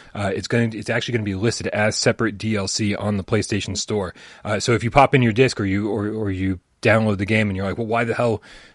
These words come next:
uh, does, isn't this playing properly on P S V R two?" It's because you need to download the D L C separately. And I, and I'm only assuming that it's, if it was a patch,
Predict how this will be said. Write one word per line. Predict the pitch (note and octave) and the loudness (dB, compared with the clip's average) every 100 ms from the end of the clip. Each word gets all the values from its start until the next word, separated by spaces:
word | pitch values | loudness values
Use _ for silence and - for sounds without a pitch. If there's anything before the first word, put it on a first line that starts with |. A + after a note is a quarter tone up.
| - | -8
uh, | G#2+ A2 | 0 2
does, | A2 A#2 | 4 4
isn't | B2+ B2 B2 | 4 4 4
this | A2 - | 0 -2
playing | - A#2+ A2 | 4 4 6
properly | A#2 A2 G2+ F#2+ | 4 4 2 0
on | F#2 | 0
P | A2 | -2
S | G2+ | 0
V | G#2+ | 2
R | G2 | 2
two?" | C#3 G#2 | 2 2
It's | |
because | - G#2 A#2+ A#2 G#2+ - _ _ _ - | -2 0 2 2 -2 -10 _ _ _ -14
you | A2+ A2 | -6 2
need | A#2 | 2
to | A#2+ | 2
download | A2 G2+ G2+ F#2 | 2 2 0 -2
the | |
D | F2 A2 | 0 0
L | G#2 | 2
C | G#2+ | 0
separately. | G2 G2+ - G2+ F#2+ | 2 2 2 -2 -2
And | |
I, | A#2 | -2
and | A#2 | 0
I'm | A#2+ C#3 | -2 -2
only | E3 A#3 G#3+ | -2 0 0
assuming | B2+ - B3 C4+ G2 F#2 - _ _ _ _ _ _ - | -2 -2 -2 -2 -4 -8 -16 _ _ _ _ _ _ 2
that | C#3 C#3+ | 4 4
it's, | D3 - _ - _ - _ - _ - | 2 -2 _ -20 _ -20 _ -20 _ -4
if | D#3 E3 | 0 2
it | |
was | C#3+ C#3 | 2 2
a | B2+ | 2
patch, | - C#3 F#3+ - - | 2 2 2 -2 -10